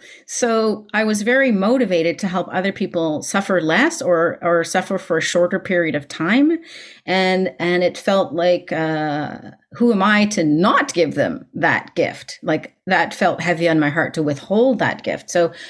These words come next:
helping other people get through grief more quickly was a way of me, um, sharing what I'd learned about co-, recovering from grief with other people.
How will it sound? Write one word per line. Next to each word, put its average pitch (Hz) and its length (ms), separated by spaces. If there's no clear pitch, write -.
helping 220 340
other 190 220
people 196 240
get 175 160
through 170 180
grief 175 320
more 151 180
quickly 180 720
was 190 400
a 180 80
way 170 460
of 165 180
me, 170 540
um, 147 680
sharing 233 520
what 170 120
I'd 160 180
learned 170 340
about 147 340
co-, - 240
recovering 160 600
from 147 720
grief 151 440
with 151 300
other 135 280
people. - 520